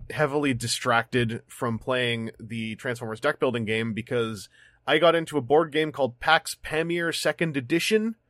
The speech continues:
Uh, it is from Cole Worley at Whirligig Games.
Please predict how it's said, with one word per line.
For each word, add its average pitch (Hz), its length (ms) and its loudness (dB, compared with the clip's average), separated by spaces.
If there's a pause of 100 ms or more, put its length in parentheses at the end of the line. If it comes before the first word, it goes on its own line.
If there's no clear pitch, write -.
(480)
Uh, 117 360 2
it 120 140 0
is 123 140 -2
from 120 240 -6
Cole 147 400 2
Worley 165 500 4
at - 120 -8
Whirligig 131 520 -2
Games. 156 640 -2